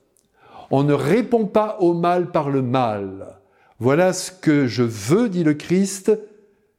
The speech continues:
voilà ce que je veux que vous compreniez aujourd'hui. Tu m'as fait ceci, je vais te faire cela. Mes frères bien-aimés, il n'y a rien de plus commun dans le cœur de l'homme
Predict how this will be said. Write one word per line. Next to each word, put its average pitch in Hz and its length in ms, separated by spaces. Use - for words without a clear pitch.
voilà 143 240
ce 165 60
que 160 100
je 147 120
veux 156 160
que 143 80
vous 143 120
compreniez 190 600
aujourd'hui. 120 480
Tu 135 140
m'as 160 100
fait 180 140
ceci, 214 580
je 120 140
vais 190 160
te 196 100
faire 185 200
cela. - 640
Mes 117 60
frères 143 180
bien-aimés, 143 600
il 117 60
n'y 123 80
a 127 40
rien 127 280
de 175 60
plus 147 180
commun 160 600
dans 110 120
le 117 100
cœur 117 260
de 113 120
l'homme 135 400